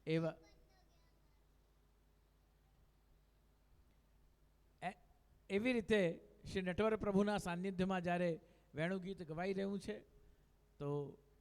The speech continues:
નટવર વપુ કર્ણયો કર્ણિકારમ, એના ઉપર બહુ સુંદર ચિંતન થઈ શકે, પણ જ્યારે વેણુગીતનો ક્રમ થઈ રહ્યો છે એની વચ્ચે આવ્યો છું એટલે હું પણ આચમન કરતો જાઉં, પૂજન કરતો જાઉં, તીર્થ પૂજન થાય તેમ.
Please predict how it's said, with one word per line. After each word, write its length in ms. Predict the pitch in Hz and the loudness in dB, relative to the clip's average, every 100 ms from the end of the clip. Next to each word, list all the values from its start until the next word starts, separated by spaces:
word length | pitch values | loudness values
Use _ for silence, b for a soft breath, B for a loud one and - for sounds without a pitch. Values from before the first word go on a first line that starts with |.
| - - | -20 -16
નટવર 400 | 156 190 185 202 | -8 -4 -2 -2
વપુ 260 | 202 196 220 | -4 -8 -10
કર્ણયો 580 | - 190 196 208 233 233 | -10 -6 -4 -2 -2 -2
કર્ણિકારમ, 840 | 226 220 226 214 214 220 233 226 - - _ _ b b 156 | -4 -4 -4 -2 -2 -2 -4 -10 -16 -20 _ _ b b -4
એના 180 | 175 | -2
ઉપર 300 | 202 190 202 | -2 -2 -4
બહુ 200 | 175 208 | -2 -2
સુંદર 320 | 226 202 208 196 | -2 -4 -4 -4
ચિંતન 380 | 196 190 208 | -4 -6 -6
થઈ 180 | 190 196 | -4 -2
શકે, 360 | 202 196 220 214 b b b | -2 -4 -4 -6 b b b
પણ 140 | 170 170 | -6 -4
જ્યારે 380 | 175 175 175 | -4 -4 -4
વેણુગીતનો 640 | 160 156 185 175 214 214 208 | -4 -6 -6 -6 -8 -6 -6
ક્રમ 260 | 196 190 175 | -6 -8 -6
થઈ 260 | 190 240 | -6 -2
રહ્યો 260 | 233 202 190 | 0 2 0
છે 260 | 185 160 - b b - | -4 -10 -12 b b -12
એની 200 | 175 170 | -6 -4
વચ્ચે 480 | 160 - 185 160 - - b b b - | -6 -4 -2 -2 -6 -20 b b b -2
આવ્યો 320 | 165 196 233 | 2 6 6
છું 240 | - 240 233 | 4 0 0
એટલે 280 | 214 233 | -2 -4
હું 200 | 226 202 | -2 -2
પણ 160 | 202 247 | -2 -2
આચમન 520 | 208 190 - 240 254 | 0 -2 -2 -4 -4
કરતો 400 | 220 233 - 262 | -2 -2 2 2
જાઉં, 300 | 233 202 202 - b b b _ _ _ _ _ - _ _ - | 4 0 -4 -12 b b b _ _ _ _ _ -20 _ _ -8
પૂજન 340 | 214 254 254 | -2 -2 -2
કરતો 380 | 226 233 269 254 | -2 -4 0 0
જાઉં, 220 | 233 220 | 0 -2
તીર્થ 300 | 233 240 247 | -6 -8 -6
પૂજન 380 | 208 208 220 220 | -4 -2 -2 -2
થાય 280 | 170 190 190 | 0 0 2
તેમ. 320 | 196 170 | 0 -2